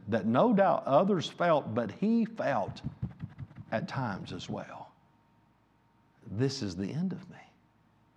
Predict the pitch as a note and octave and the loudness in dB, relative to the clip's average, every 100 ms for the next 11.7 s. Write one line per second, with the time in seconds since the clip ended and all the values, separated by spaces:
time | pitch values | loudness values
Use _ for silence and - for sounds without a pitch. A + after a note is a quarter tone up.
0 | _ _ _ _ _ _ _ _ _ _ | _ _ _ _ _ _ _ _ _ _
1 | _ _ _ _ _ _ _ _ A#2+ A#2 | _ _ _ _ _ _ _ _ 6 8
2 | A2 G2 - - - G#2+ G#2 G#2 A2 - | 8 6 0 -8 -6 0 4 4 2 0
3 | - - - - _ _ - - A#2+ A2 | -8 -12 -16 -20 _ _ 0 4 6 6
4 | G2+ B2+ A#2+ G2+ A2 F#2+ B2+ D3 A#2 - | 4 4 4 4 2 4 4 4 2 2
5 | G#2+ F2+ E2+ - F#2 F#2 - - - - | 2 2 -2 0 0 0 -4 -14 -20 -20
6 | - _ - A#2 B2 - F2 E2 - - | -20 _ 0 2 2 0 -4 -4 -8 -4
7 | - A#2 G2 G2+ - G2 F2+ G#2 F2+ G2+ | 4 6 6 4 2 -2 2 2 2 2
8 | F2+ - G2+ F#2+ F2+ G2 F2 D#2+ E2 - | 2 0 2 2 2 0 0 -2 -6 -10
9 | - _ _ _ _ - _ _ _ _ | -20 _ _ _ _ -20 _ _ _ _
10 | _ _ _ _ - - A2+ G2 - - | _ _ _ _ -4 2 2 2 -4 -6
11 | - A2+ - C#3 B2+ A2+ F2+ | -6 -4 8 8 10 4 -2